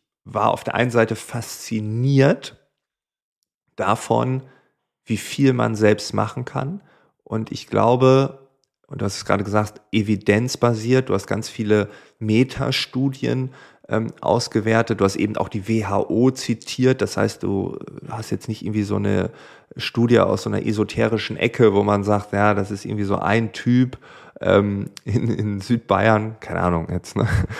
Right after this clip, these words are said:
Und nur der sagt das, sondern das hat auch eine gewisse wissenschaftliche Basis. Das möchte ich hier nochmal ganz klar unterstreichen. Und, ähm, die, dieses Thema Eigenverantwortung, ne? Also, dass wir unsere Gesundheit wirklich selbst in die Hand nehmen und nicht irgendwo hinrennen, „Hier, lieber Arzt, egal ob gut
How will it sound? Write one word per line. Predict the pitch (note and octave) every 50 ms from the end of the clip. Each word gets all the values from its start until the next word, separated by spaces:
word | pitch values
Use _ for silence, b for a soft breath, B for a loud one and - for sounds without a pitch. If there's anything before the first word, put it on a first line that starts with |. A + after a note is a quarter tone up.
| B A2 B
Und | - - - - - -
nur | A#2 B2+ C#3+ D3+ A#2+
der | B2+ B2 A#2+ A#2 A2
sagt | G2+ G2+ F#2 F#2+ F#2 - -
das, | G2 G2+ G#2 -
sondern | - G2 G2+ G2+ G2+ G2+ G2 - - -
das | G#2 G2+ - - -
hat | - - - -
auch | - G2+ A2 - - - -
eine | A2+ A2+
gewisse | G#2 G#2+ G2 A2 A2 - - G#2 G2 - - - - -
wissenschaftliche | A#2+ B2+ - - A2+ - - A#2+ A#2+ - - - - - G2+ G2
Basis. | G2 - G#2 G#2 A2 A#2 A2 F#2+ F#2+ F#2 A2 - - B B B B B
Das | B -
möchte | G#2 G#2 -
ich | -
hier | G#2+ G#2
nochmal | G2+ G2+ F#2+ F#2
ganz | G2 G2+ G#2 G2+ -
klar | - G2 F#2 F#2 E2+
unterstreichen. | - - F#2+ - - - F#2+ G2 G2 - A2+ - B B B B B B
Und, | B - - G#2 G#2+ G#2 G2+ - - -
ähm, | - F#2 G2+ G2 G2 - - _ _ _ _ - - -
die, | - - - G2+ -
dieses | - A2 G2 - -
Thema | - A#2+ G2+ G#2+ F#2 - - _
Eigenverantwortung, | - A2 A2+ A#2+ C#3+ D3+ D3+ D#3+ C3 G#2+ - - A2 - - F#2+ G2 F#2 - - F2+ F2+ F2 E2+ - - F#2 F#2 F#2 F#2+ - - -
ne? | G#2+ - -
Also, | - - G2 F#2+ F#2+
dass | - - G2 G2+ - -
wir | A2+ - -
unsere | C3+ D#3+ E3+ D#3 - B2+ A#2+
Gesundheit | A2 G2 A2 A#2 A#2 - G#2+ G2+ G2 - -
wirklich | A2 - A2 G#2 - -
selbst | - A2 A2+ C3 D#3+ F#3+ - - - -
in | - G#2+
die | G2+ F#2+ F2+
Hand | F#2+ G2 G2 -
nehmen | F#2+ G2 G2+ A2 -
und | - G2+ G2+
nicht | - G#2 G#2+ - - -
irgendwo | - - G#2+ G#2+ G2+ G2 G2 G2
hinrennen, | A2 B2 A#2 G2+ G#2 G#2 G#2+ G#2+ G#2 G#2
„Hier, | G#2+ G#2+ G#2+ A2 A2+ G#2+ - - - -
lieber | G2 G#2+ G2+ G2 G2 -
Arzt, | - G#2 A2 A#2+ A#2+ - - -
egal | - - G2 G2+ G#2+ G#2+ G2+
ob | - - F#2+ G2 G2 -
gut | A2+ A#2 B2 B2 B2+ - -